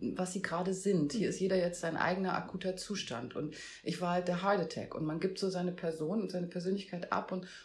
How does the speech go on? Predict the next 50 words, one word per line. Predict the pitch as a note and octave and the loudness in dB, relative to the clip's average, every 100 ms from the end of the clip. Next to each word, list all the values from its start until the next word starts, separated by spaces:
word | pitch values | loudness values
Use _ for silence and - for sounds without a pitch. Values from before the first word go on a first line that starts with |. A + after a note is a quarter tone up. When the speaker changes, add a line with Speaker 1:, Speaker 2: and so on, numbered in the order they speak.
| - | 2
Speaker 1:
rollt | E3 G3 | 6 8
da | G3 | 6
als, | F#3 F3+ F3+ - | 4 4 0 0
als | E3+ E3+ | 0 0
ein | F3 | -2
bestimmter | F3+ - F#3+ F3+ | -2 -2 0 0
Case | F3 - F3+ F3 - | -2 0 0 0 -4
rein. | C#3 C3 E3+ A3+ - - - - | -2 0 0 -2 -6 -14 -16 -2
Und | F3 E3 | 2 4
damit | E3+ F3 | 6 6
auch | D#3+ - | 4 2
die | E3+ | -4
Fachärzte | - G#3 - - | -2 2 0 0
sofort | E3+ E3+ F3+ - | -6 0 2 6
mithören. | F3 F#3+ D#3 G#2+ F#2 - | 4 4 0 0 0 -4
Und | - D3+ | -4 0
dann | E3+ F3 - - | 2 2 0 -2
stellen | - F#3+ | 4 6
die | G3 | 6
sich | F#3 - | 2 -4
zu | |
dritt | F3 F#3+ F#3+ | -4 -4 -2
zusammen | E3+ D3+ F#3+ A#3 | 0 2 4 2
und | F#3+ | 2
dann | F#3 F3+ - - - | 0 -2 -8 -16 -10
hieß | - F#3+ | -2 0
es, | F#3+ F3 | 2 2
wir | |
machen | E3+ F3 F#3 | 2 4 4
jetzt | E3+ D#3+ | 2 4
weitere | D#3+ D#3+ D#3+ | 4 4 -4
Tests. | - F3 F#3+ - | 2 0 0 0
Und | F3 | 2
dann | E3+ E3 D3+ | 2 0 0
war | D#3 | -2
ziemlich | D#3 F3+ F3 | 2 0 2
schnell | F3 | -2
klar, | E3+ E3+ D#3+ | 2 4 4
da | |
ist | E3 - | 2 -2
der | D#3+ | -2
Herzmuskel | D#3 - F3+ F3 F3+ | -2 -2 -4 -2 -2
geschädigt. | E3 - G#3 G3+ - | -2 0 0 -2 -6
Das | - | -8
kann | D#3+ | -6
man | D#3 | -6
mit | D3+ | -6
so | D3 | -4
einem | D3 | -4
Enzymtest | C#3+ - E3+ D#3 D3 | -4 -6 -6 -6 -10